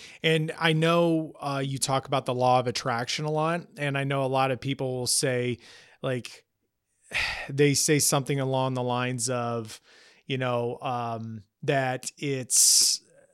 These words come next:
like, you have to do the work as well. It's not just, Oh, I'm gonna read The Secret and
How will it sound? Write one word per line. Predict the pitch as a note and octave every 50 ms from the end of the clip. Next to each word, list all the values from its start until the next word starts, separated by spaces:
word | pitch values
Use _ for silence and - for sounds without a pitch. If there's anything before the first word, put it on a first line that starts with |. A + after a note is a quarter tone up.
| _ _ _
like, | F#3 F3+ E3+ E3 D#3+ D3
you | D3+ E3 D3+
have | E3 D#3 C#3 -
to | - D3
do | B2 D3 C#3+
the | B2+ C#3
work | A#2+ A#2+ C3 B2+ A#2+ A#2 -
as | B2+ A2 G#2+
well. | A2+ A2 B2 A#2+ A2+ G#2 G#2 B2
It's | B2 A#2+ - - -
not | C#3+ C3+ C3 C3 B2 A#2+
just, | A2 - C#3+ C3+ B2+ B2+ A#2+ - - - - _ -
Oh, | E3
I'm | E3 D#3+
gonna | D#3 D3 C#3+
read | C3+ C#3+ C#3+ C#3+ B2
The | B2+
Secret | A#2+ - - E3+ E3 D3+ D3 D#3+ D#3+ D#3 D3+ C#3
and | C3+ C3+ C3 C3 B2+ B2+